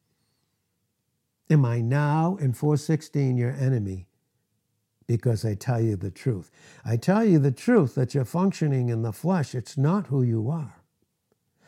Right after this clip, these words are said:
I'm telling you, this is who you are.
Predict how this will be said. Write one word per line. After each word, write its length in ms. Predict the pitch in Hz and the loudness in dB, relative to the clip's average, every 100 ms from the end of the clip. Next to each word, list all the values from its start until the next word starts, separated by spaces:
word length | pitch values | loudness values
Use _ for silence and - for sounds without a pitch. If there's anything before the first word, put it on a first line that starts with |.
| _ - | _ -8
I'm 160 | 110 | -8
telling 400 | - 165 202 165 | -2 0 4 4
you, 240 | 107 87 95 _ - _ | 2 -4 -14 _ -20 _
this 220 | 143 160 127 | 2 4 2
is 120 | 110 | -4
who 260 | - 170 | 2 4
you 260 | 160 117 104 | 6 4 -2
are. 300 | 76 - - | -8 -14 -20